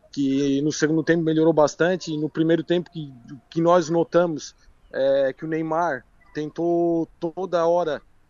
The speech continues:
é, chamar o jogo pra ele, ele vinha atrás buscar bola, ia pra cima.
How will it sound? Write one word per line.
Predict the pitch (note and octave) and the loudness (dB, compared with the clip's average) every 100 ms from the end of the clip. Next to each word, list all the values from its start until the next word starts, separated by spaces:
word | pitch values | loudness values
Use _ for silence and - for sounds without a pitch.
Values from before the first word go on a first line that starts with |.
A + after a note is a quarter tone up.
| _ - | _ -10
é, | B2+ C3 C3 B2+ | -6 -4 -4 -6
chamar | - D3 D#3+ | -8 -4 -2
o | E3+ | -2
jogo | E3+ D3+ | -4 -6
pra | D3+ D3+ | -4 -2
ele, | F3 | -2
ele | D#3+ D3 | -4 -6
vinha | C3 E3+ | -8 -6
atrás | D#3 D#3+ E3 | -4 -2 -2
buscar | C#3 - D3 | -6 -8 -6
bola, | C3+ E3 D#3+ D3+ | 0 2 2 0
ia | E3 | 0
pra | D#3+ D3 | -2 -4
cima. | C3+ D#3+ F3 D#3+ | -6 -8 -8 -8